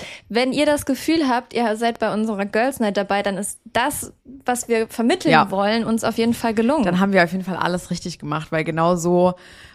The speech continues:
Speaker 2: muss ich sagen, haben sich für mich auch die ersten, äh, Folgen auch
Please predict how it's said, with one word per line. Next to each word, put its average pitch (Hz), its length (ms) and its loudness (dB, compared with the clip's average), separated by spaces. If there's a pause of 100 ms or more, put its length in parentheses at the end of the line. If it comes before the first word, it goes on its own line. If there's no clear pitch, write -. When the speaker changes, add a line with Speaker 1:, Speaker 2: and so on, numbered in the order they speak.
Speaker 2:
muss 214 180 0
ich 233 120 -2
sagen, 220 240 4
haben 220 100 2
sich 196 140 -2
für 196 80 -2
mich 226 180 0
auch 208 60 0
die - 140 0
ersten, 175 480 -2 (120)
äh, 170 260 6
Folgen 170 680 0
auch 160 420 2